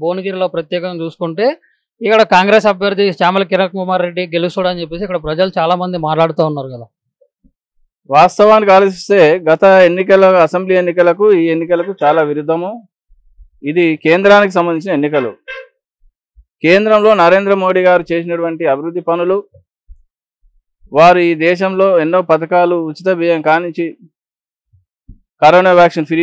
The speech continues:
Speaker 2: ఇవ్వడం కానీ, చాలా మంది ఇప్పుడు కుల వృత్తుల వాళ్ళకి, పద్దెనిమిది రకాల కుల వృత్తుల వారికి అతను విశ్వకర్మ యోజన అనే ఒక పథకం తెచ్చింది. వాళ్ళకు కూడా ట్రైనింగ్ ఇచ్చి, వాళ్ళకు గ్రాంట్ ఇచ్చి, మళ్ళీ లోన్లు ఇచ్చి డెవలప్‌మెంట్ కావడానికి కృషి చేస్తున్నారు. అదేవిధంగా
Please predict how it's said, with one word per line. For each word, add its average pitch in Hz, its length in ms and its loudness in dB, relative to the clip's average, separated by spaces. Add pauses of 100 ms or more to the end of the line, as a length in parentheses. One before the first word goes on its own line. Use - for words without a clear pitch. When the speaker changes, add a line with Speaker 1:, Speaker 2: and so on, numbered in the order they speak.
Speaker 2:
ఇవ్వడం 165 400 0
కానీ, 160 240 0 (1000)
చాలా 160 320 2
మంది 185 140 -4
ఇప్పుడు 160 200 -8
కుల 175 160 0
వృత్తుల 196 340 -2
వాళ్ళకి, 175 360 2
పద్దెనిమిది 175 340 -4
రకాల 170 260 -2
కుల 160 180 -2
వృత్తుల 165 300 -6
వారికి 160 320 -6 (720)
అతను 156 260 -2 (580)
విశ్వకర్మ 185 540 0
యోజన 160 280 2
అనే 180 140 -2
ఒక 160 100 -2 (160)
పథకం 147 320 -6
తెచ్చింది. 101 300 -14 (680)
వాళ్ళకు 170 380 2
కూడా 185 200 2
ట్రైనింగ్ 165 420 -2
ఇచ్చి, 202 180 -14 (100)
వాళ్ళకు 160 360 -4
గ్రాంట్ 160 360 0
ఇచ్చి, 202 180 -10 (140)
మళ్ళీ 151 260 -4
లోన్లు 165 300 -4
ఇచ్చి 208 180 -10 (600)
డెవలప్‌మెంట్ 180 520 2 (100)
కావడానికి 165 500 2
కృషి 151 220 -8
చేస్తున్నారు. 123 400 -10 (580)
అదేవిధంగా 196 420 0